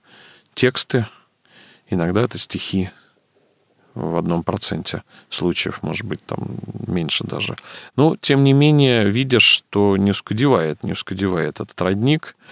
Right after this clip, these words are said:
что появляются поэты, о поэзии, тем не менее, практически нет передач, стихи мало где звучат, вот только, пожалуй, в нашей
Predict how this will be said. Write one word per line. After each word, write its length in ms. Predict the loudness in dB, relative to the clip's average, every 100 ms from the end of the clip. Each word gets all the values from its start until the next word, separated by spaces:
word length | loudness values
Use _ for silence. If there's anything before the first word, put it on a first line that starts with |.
| -18
что 200 | -14 -8
появляются 540 | 0 2 4 2 0 -6
поэты, 640 | 0 2 4 2 2 0 -2 _ _ -20 -20 -20 _ _ -12
о 80 |
поэзии, 680 | -2 2 4 4 2 -2 -2 -8 _ _ -8
тем 220 | -4 -2
не 100 | 0
менее, 340 | 0 -2 -4
практически 600 | -4 -6 -6 -6 -6 -6
нет 200 | -6 -6 -6
передач, 540 | -6 -4 -2 -2 -2
стихи 460 | -6 -8 -8 -10 -10 _ _ _ _ _ _ -6
мало 220 | -2 -2
где 140 | -4
звучат, 400 | -6 -4 -4 -4
вот 120 | -6 -8
только, 180 | -12 -10
пожалуй, 320 | -8 -4 -4 -4
в 60 |
нашей 340 | -2 -4 -4